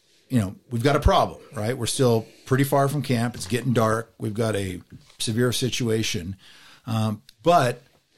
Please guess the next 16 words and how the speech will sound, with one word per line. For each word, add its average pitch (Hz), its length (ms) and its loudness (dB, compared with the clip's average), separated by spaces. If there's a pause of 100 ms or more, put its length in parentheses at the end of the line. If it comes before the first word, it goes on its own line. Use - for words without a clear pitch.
(420)
he - 180 2
knew 127 160 6
what 139 160 2
to 139 80 0
do, 113 300 -4 (800)
and 110 560 0
we're 107 180 -2
in 120 140 4
comms 117 520 0
immediately 110 800 2
because 104 320 -6
we 104 100 -2
had 107 180 -4
that, 107 300 -4 (160)
that 104 200 -8
option. 101 480 -6